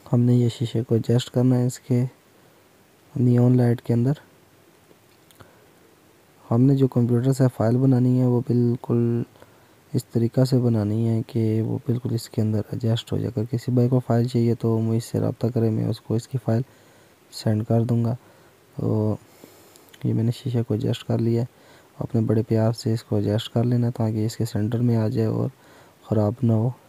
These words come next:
कोशिश करें इसके जो पीछे आप अल्फ़ी लगा लें, अगर अल्फ़ी ना हो आपके पास तो आप इसके अंदर शीशे वाली silicone white color की लगा लें या समद लगा लें,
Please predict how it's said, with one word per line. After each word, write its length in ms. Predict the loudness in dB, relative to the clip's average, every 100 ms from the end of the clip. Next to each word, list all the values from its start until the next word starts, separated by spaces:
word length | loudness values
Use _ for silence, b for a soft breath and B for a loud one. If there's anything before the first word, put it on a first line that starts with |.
| _ -20 _ _ _ B B B B B _ _ _ _ _ -20 -20 -20 -20 -20 -14 -4
कोशिश 300 | -4 -2 -2
करें 320 | 0 2 2 -2
इसके 420 | -6 -8 -4 -2
जो 200 | 2 0
पीछे 540 | 0 -4 -2 0 0 0 B B B B B _ _ _ -4
आप 240 | -4 -2
अल्फ़ी 300 | -2 -2 2
लगा 280 | 2 4 2
लें, 200 | 2 0 -2
अगर 200 | -6 -6
अल्फ़ी 680 | -2 -4 -2 0 0 0 -2 -6 _ -4
ना 140 | 0 0
हो 280 | -2 -2 -2
आपके 220 | -4 -6
पास 320 | -2 -2 -2 -4
तो 80 |
आप 120 | -4 -4
इसके 340 | -6 -8 -4
अंदर 180 | -2 -2
शीशे 340 | -2 -4 -2 0
वाली 240 | 2 0
silicone 540 | -2 -2 -2 -2 -2 0
white 200 | -2 -2
color 260 | -4 -2
की 120 | -2
लगा 280 | -2 0 -2
लें 140 | -2 -6 B B B B B B B
या 120 | -4 -4
समद 400 | -2 0 0 0
लगा 300 | -2 0 0
लें, 180 | 0